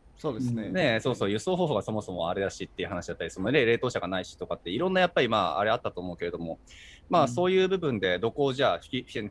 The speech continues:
Speaker 3: ーチャーしてというかね、集中的に解決していくのかっていう部分と、あと、どこにやっぱり送るかっていうのと、あと、自分たちの商品がどう、何扱ってるのかっていうのによって、結構その辺考えなくちゃいけないってことですよね。
Speaker 1: そうそうそう。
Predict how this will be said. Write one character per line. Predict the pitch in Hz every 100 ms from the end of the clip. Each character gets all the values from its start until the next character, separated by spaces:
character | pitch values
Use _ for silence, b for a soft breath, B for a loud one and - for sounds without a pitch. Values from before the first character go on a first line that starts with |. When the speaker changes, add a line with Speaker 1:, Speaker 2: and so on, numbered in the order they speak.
| 135
Speaker 3:
ー | 120
チ | 87
ャ |
ー | 82
し |
て | 92
と |
い | 87
う | 82
か | 87
ね、 | 151 101
集 | - 98
中 | 104 95
的 | 98 107
に | 113 143 135
解 | 113
決 | 104 -
し | -
て |
い | 85
く | 87
の | 85
か | 98
っ | -
て | 98
い | 92
う |
部 | 90
分 | 87 87
と、 | 123 110 147
あ |
と、 | 131
ど | 185
こ | 185
に | 117
や | 98
っ |
ぱ | -
り | 90
送 | -
る | 113 104
か | - 101
っ | 92
て | -
い | 87
う | 87
の | 85
と、 | -
あ |
と、 | 95
自 | 90
分 | 120
た | 143
ち | 113
の | 92
商 | 113 107
品 | 98
が | 87
ど | 82
う、 | 156
何 | 131 190
扱 | 117 - 123
っ | -
て | 123
る |
の | 104
か | 104
っ | 123
て | -
い |
う | 90
の |
に | 90
よ |
っ | -
て、 |
結 | 113
構 | -
そ | -
の | 120
辺 | 127 127 151
考 |
え | 175
な | 104
く |
ち | -
ゃ |
い |
け | 82
な |
い | 80
っ |
て |
こ | 82
と |
で | 78
す | -
よ | 80
ね。 | 113 123
Speaker 1:
そ | 123 117
う |
そ | - -
う | 117
そ | -
う。 | 147